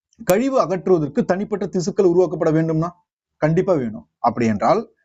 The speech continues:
கழிவுப் பொருட்கள் செல்லிலிருந்து கழிவு அகற்றும் திசுவிற்கு கடத்த ம-, கடத்துவதற்கு கடத்து மண்டலம் தேவை. கரெக்ட்டுங்களா?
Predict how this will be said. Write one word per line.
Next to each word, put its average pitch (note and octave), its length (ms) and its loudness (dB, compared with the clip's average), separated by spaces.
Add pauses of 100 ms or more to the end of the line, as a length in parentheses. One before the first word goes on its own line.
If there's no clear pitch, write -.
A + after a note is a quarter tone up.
(340)
கழிவுப் A#3 420 0
பொருட்கள் F3+ 440 0
செல்லிலிருந்து A3 480 0
கழிவு A3 420 2
அகற்றும் D#3+ 420 -2
திசுவிற்கு B3+ 580 0 (160)
கடத்த F#3 320 -2
ம-, F3 260 -4
கடத்துவதற்கு F3+ 680 2
கடத்து G3 320 0
மண்டலம் F3+ 360 2
தேவை. A#2 400 -4
கரெக்ட்டுங்களா? C#3+ 380 0